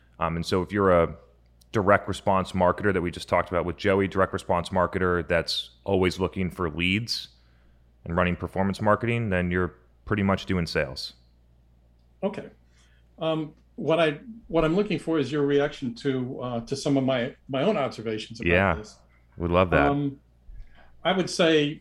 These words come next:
Speaker 2: you know, a huge difference is that it's sales that's ultimately on the hook for revenue. Rarely is marketing on the hook for revenue.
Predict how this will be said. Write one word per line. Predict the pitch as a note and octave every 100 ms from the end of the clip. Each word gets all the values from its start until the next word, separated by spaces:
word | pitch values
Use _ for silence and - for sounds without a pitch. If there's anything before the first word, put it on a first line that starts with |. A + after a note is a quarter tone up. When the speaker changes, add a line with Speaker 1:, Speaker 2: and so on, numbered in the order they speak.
| -
Speaker 2:
you | F3
know, | C3+ -
a | C3
huge | G3 G#3 C3+
difference | D3+ - B2 -
is | C3 B2 - -
that | B2+ D3
it's | C3 C3
sales | D#3+ D3+ C#3+
that's | C#3 C#3+
ultimately | C3 C#3 - C3
on | C3 A#2+
the |
hook | A#2 B2+
for | - A#2+
revenue. | A#2+ C3+ D#3+ F3 _ _ _ _ _ _ -
Rarely | D3 C#3+ C3+
is | A#2 A#2
marketing | A#2 A2 F#2+ - _ -
on | A#2
the | A2
hook | A#2 A2
for | G#2+
revenue. | G#2 G2